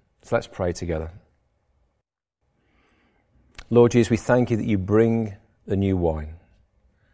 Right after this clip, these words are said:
You bring the new wineskins. You bring the new garments. God, you clothe us and equip us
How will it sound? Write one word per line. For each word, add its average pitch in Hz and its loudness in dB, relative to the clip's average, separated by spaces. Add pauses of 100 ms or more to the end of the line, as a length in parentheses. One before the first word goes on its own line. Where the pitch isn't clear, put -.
(220)
You 98 -2
bring 117 4
the 110 2
new 107 2
wineskins. 90 -2
You 92 -4
bring 104 0 (360)
the 98 -6
new 95 -2
garments. 82 -8 (340)
God, 92 -4
you 92 -6
clothe 110 0
us 117 -6
and 104 -8
equip - -10
us - -8